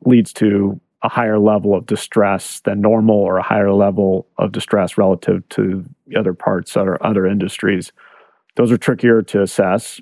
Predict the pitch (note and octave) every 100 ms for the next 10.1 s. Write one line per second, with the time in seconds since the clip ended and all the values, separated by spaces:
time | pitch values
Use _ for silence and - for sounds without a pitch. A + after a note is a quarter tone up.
0 | - G#2 G#2+ G#2 G2 F#2+ G#2 G#2 G2+ A2
1 | A2 A2 G#2 G2+ G#2+ G#2 G2+ F#2 - A2
2 | G#2 G#2+ G#2 F#2 G#2+ G2+ G2+ F#2+ F#2+ F#2+
3 | - _ _ - G2+ G#2+ G#2+ A2 G#2 G2+
4 | G#2 G2+ G2 G2 F#2+ - A2 - A#2+ G#2+
5 | F#2+ F#2 G#2+ A2 _ _ _ _ - A#2
6 | A2+ - B2 A2 A2 G#2 G#2+ A#2 G#2+ A2+
7 | A#2+ A2 F#2 _ _ _ - G#2 - F#2
8 | - A2 A2+ - - _ - - A#2 A2
9 | A2 G#2 G2+ F2+ G2+ F#2+ G#2+ G#2 G2+ F#2+
10 | F2